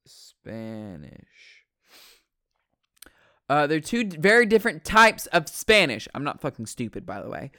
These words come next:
Um, widely spoken Spanish for that matter. That means that our most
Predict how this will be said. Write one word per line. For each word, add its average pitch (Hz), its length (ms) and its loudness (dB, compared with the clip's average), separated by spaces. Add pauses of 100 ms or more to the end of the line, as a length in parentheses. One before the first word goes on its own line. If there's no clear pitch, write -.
(300)
Um, 160 520 2
widely 185 500 2
spoken 180 480 -4
Spanish 139 500 -6
for - 120 -16
that 127 220 0
matter. 104 460 -8 (360)
That 147 260 2
means 147 260 -6
that - 160 -12 (200)
our 127 380 0
most 151 640 -4